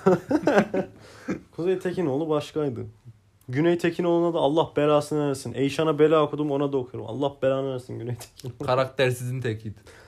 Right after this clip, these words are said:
Speaker 1: <coughs> Öyle canım.
Speaker 2: Tabii ki dizide.
Speaker 1: <laughs> Şey,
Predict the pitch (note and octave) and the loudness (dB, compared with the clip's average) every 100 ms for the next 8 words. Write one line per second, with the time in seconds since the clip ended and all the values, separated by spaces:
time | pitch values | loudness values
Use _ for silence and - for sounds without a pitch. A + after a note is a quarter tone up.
0 | - - B3 C#4 D#4+ C4+ - E3 G3 - | -10 0 0 6 8 8 4 -6 -6 -6
1 | - - - - - - - - _ - | -10 -12 -20 -20 -18 -6 -6 -8 _ -10
2 | B2 C#3 A2+ G#2 A#2 - - G#2+ A2 A#2 | -2 -2 -2 -4 -8 -8 -4 -2 -2 -6
3 | G2 G2 G2 G2 - - - - - - | -8 -8 -10 -12 -20 -20 -14 -10 -6 -6
4 | - _ - _ _ _ - _ _ - | -8 _ -20 _ _ _ -20 _ _ -20
5 | - C3+ C3 B2+ | -4 -2 -2 -4